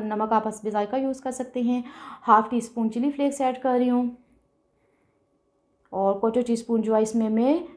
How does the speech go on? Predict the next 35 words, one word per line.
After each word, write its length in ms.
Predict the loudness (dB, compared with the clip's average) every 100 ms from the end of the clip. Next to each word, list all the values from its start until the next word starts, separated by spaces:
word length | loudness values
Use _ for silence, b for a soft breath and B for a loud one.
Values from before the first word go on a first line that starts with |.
| -20 -20
पिसा 200 | -4 0
हुआ 140 | 2
गरम 200 | 2 2
मसाला 320 | 2 0 2 0
ऐड 120 | 0
कर 160 | -2
रही 120 | -2 -2
हूँ। 160 | -4 -8 b b b -6
इन, 160 | -6 -6 -18 _
उसके 240 | -12 -4 0
बाद 220 | 2 2
मैं 160 | 2 -2
इसमें 300 | -2 -2 0
हाफ़ 440 | 4 6 6 2 -2 -2 -4 -10 -6
टी 100 | -6
स्पून 280 | -4 -2 0
जो 120 | 0
है 100 | 0
क्रश्ड 440 | 2 0 0 -6 b b b _
सूखा 560 | -12 -6 -4 -2 0 0
धनिया 380 | 0 2 4 6
ऐड 140 | 6 4
कर 120 | -2
देती 240 | -2 -2
हूँ 80 | -2
और 80 | -4
तमाम 340 | -4 -2 0
अज़ा 220 | -2 -2 -2
को 120 | -2
अच्छे 180 | -2 -2
से 160 | 0
मिक्स 240 | 2 2 0
कर 140 | -4
लेती 240 | -4 -4 -8
हूँ। 140 | -8